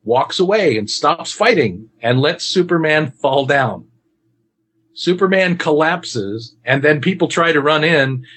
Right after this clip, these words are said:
and Ali ends up trying to fight them off to protect Superman. It's a really, really interesting scene. If you've ever seen any boxing movie, it's kind of like that.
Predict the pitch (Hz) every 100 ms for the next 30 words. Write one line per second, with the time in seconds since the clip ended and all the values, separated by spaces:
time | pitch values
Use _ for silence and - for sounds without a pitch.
0 | _ - 151 156 156 196 165 151 151 151
1 | 139 - 165 156 147 131 151 143 127 165
2 | 143 120 - 127 131 135 123 - 147 135
3 | 113 107 104 123 110 147 156 127 127 127
4 | 123 127 120 - 110 - 120 123 127 -
5 | - - 127 156 156 160 160 156 143 135
6 | 117 120 117 - 135 135 135 143 147 113
7 | - - 127 120 113 113 113 104 104